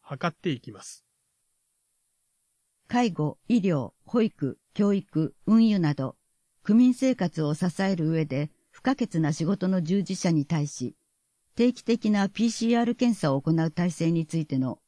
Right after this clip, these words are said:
Speaker 2: 検討を要望します。また、こうした社会的な検査の必要性について、区の見解は、
Speaker 1: 現時点では、特定の職種の方に対する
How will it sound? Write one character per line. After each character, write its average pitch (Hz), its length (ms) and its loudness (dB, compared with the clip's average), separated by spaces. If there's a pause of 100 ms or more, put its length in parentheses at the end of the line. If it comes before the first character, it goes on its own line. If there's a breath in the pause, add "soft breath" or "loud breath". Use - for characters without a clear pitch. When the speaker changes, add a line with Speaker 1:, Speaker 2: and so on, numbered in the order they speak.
Speaker 2:
検 190 200 0
討 196 180 0 (100)
を 170 160 -2
要 156 180 2
望 143 180 -2
し - 140 -8
ま 135 140 0
す。 - 180 -14 (800)
ま 180 160 -2
た、 185 260 -2 (340)
こ 220 100 0
う 240 80 4
し - 60 -14
た 220 140 0
社 190 200 -2
会 233 180 -2
的 247 220 0
な 233 120 2
検 240 240 -2
査 147 100 0
の 135 120 0
必 - 240 -4
要 208 140 2
性 190 180 0
に 175 140 0
つ - 140 -8
い 165 60 -2
て、 127 280 -6 (260)
区 254 140 4
の 226 160 4
見 170 240 0
解 165 240 0
は、 123 180 -6 (1600)
Speaker 1:
現 190 240 2
時 170 140 -2
点 156 200 -2
で 135 120 -2
は、 123 180 -4 (280)
特 143 220 -6
定 220 220 4
の 202 140 0
職 175 240 -6
種 - 120 -4
の 180 120 -4
方 180 240 -2
に 156 100 -2
対 143 200 -2
す 151 140 -6
る 135 220 -6